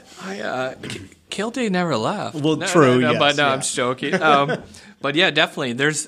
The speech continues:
Speaker 1: there's, uh, we're anticipating having a farmer's market this summer, ki-, uh, on our common ground, the Matt Gutwein Common Ground here at Eskenazi Health at the main campus. Um, so looking for Tuesdays. We're hoping to have a,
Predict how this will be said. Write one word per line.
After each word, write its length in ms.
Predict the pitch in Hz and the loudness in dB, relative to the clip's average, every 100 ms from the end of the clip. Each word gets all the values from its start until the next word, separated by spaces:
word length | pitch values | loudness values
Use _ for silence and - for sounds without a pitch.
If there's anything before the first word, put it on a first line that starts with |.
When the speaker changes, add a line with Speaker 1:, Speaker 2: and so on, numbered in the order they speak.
| 135 | -4
Speaker 1:
there's, 480 | 139 156 156 156 - | 2 4 2 0 -2
uh, 200 | 131 131 | -2 2
we're 100 | 160 | 0
anticipating 600 | 160 170 165 156 151 139 | 0 -4 -2 -2 0 -2
having 460 | 139 135 139 127 110 | 0 0 -2 -6 -4
a 20 | |
farmer's 320 | - 131 131 | -2 -2 0
market 340 | 123 120 120 | 0 0 -2
this 160 | 113 120 | -4 -6
summer, 500 | - 107 98 104 123 | -2 -2 -2 -6 -8
ki-, 140 | - 139 - | -10 -10 -6
uh, 400 | 107 101 101 - - 117 | -4 2 0 0 -12 -14
on 300 | 117 107 123 | -10 -6 -4
our 100 | 139 | -4
common 360 | - 123 117 | -4 -4 -4
ground, 440 | 110 101 104 131 127 | -4 -6 -6 -8 -10
the 80 | |
Matt 200 | 110 113 | -8 0
Gutwein 320 | 110 113 107 104 | 0 0 -8 -6
Common 200 | 113 110 | -8 -4
Ground 300 | 110 113 117 - - - | -2 -4 -6 -16 -18 -8
here 220 | 120 120 | -2 2
at 60 | 113 | 2
Eskenazi 640 | 113 - 113 110 110 107 | 0 -4 -4 -4 -6 -6
Health 360 | 117 120 120 | -4 -4 -6
at 100 | 92 | -12
the 80 | 107 | -8
main 320 | 104 110 110 | -4 -2 -4
campus. 580 | 110 120 113 117 151 - - - - - | -6 -4 -4 -2 -4 -4 -10 -16 -8 2
Um, 420 | 120 123 127 - | 6 6 2 -4
so 200 | - 147 | 0 2
looking 240 | 147 147 | 2 0
for 140 | 135 127 | -4 -2
Tuesdays. 600 | - 165 151 143 143 143 | 0 0 0 2 0 0
We're 80 | 139 | 0
hoping 180 | 160 | 2
to 80 | 143 | 2
have 160 | 143 135 | 2 2
a, 140 | 117 | -2